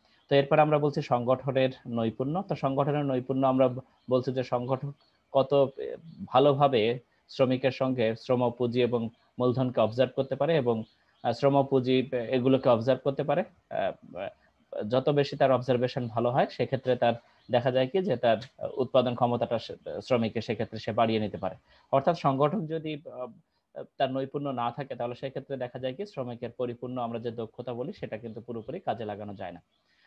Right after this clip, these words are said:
তো এরপরে আমরা বলছি যে কারখানার অবস্থা। তো দেখা যায় যে, আহ, ধরলাম যে, আহ, কারখানার পরিবেশ যদি ভালো হয়, আহ, সেক্ষেত্রে কাজ করার ক্ষমতা কিন্তু বেড়ে যায়। যেমন আমরা <clears throat> দেখি যে অনেক, আহ, আহ, আমাদের যে, আহ, শীত,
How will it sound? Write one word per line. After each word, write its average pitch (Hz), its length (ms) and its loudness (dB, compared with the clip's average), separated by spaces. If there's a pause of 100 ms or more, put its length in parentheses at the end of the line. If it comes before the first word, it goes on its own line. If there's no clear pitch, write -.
(140)
তো - 60 -12
এরপরে 156 340 0
আমরা 160 180 0
বলছি 147 260 -6
যে 156 100 -4
কারখানার 127 500 -2
অবস্থা। 117 420 -6 (840)
তো 147 60 -2
দেখা 147 240 2
যায় 151 160 4
যে, 147 200 -2 (320)
আহ, 131 120 -6
ধরলাম 139 380 -4
যে, 139 120 -2
আহ, 135 100 -2 (500)
কারখানার 131 420 -2
পরিবেশ 131 560 -4
যদি 131 180 -6
ভালো 120 260 -4
হয়, 120 300 -4 (380)
আহ, 123 380 -2
সেক্ষেত্রে 143 480 -6
কাজ 127 260 -2
করার 131 180 -4
ক্ষমতা 123 360 -4
কিন্তু 117 220 -8
বেড়ে 101 240 -6
যায়। 90 160 -12 (380)
যেমন 151 240 -4
আমরা 147 360 0
<clears throat> 190 380 4
দেখি 143 180 4
যে 139 220 6 (360)
অনেক, 147 400 2
আহ, - 60 -10
আহ, 120 920 4
আমাদের 135 280 2
যে, 135 160 6
আহ, 113 520 -2
শীত, 127 260 -2